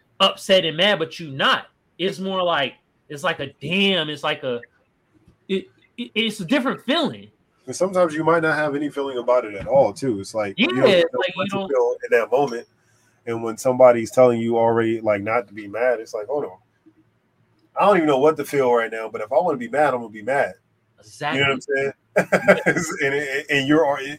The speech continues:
Speaker 2: and like I said, it just sends you, sends you in that direction.
Speaker 1: Yeah. So it's like, that, that be the thing, bro. So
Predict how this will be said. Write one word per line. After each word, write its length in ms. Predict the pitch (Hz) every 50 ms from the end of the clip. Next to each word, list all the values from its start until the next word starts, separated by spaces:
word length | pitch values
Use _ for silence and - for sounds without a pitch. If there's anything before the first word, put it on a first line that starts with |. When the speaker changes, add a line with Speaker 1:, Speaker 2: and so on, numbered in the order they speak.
| _ -
Speaker 2:
and 140 | 143 127 120
like 160 | 127 131 127
I 60 | 127
said, 180 | 123 143 139 120
it 160 | 113 113 -
just 180 | 120 117 113
sends 260 | - 131 123 120 113 113
you, 120 | 113 123 - -
sends 260 | - - 131 113 110
you 100 | 113 113
in 40 | 110
that 160 | 117 110 98
direction. 460 | 101 101 110 123 120 - - 95 92 _ _ _ _ _ _ _ _ _ -
Speaker 1:
Yeah. 360 | 147 208 254 240 160 113 101 - _ _ _ _ _ _ _ _ _ _ _ _
So 280 | _ - - 147 151 143
it's 140 | 139 135 -
like, 380 | 131 123 120 117 110 - _ _ _ _ _ _ _ _ _ -
that, 220 | 110 127 131 - - _
that 160 | - 123 127 123
be 100 | 135 131
the 120 | 123 120
thing, 400 | 120 - 143 143 139 127 120 110
bro. 360 | 104 113 117 117 117 117 113 _ _ _ _ _ _ _ _ _ _ _ _
So 340 | _ - 120 120 117 107 -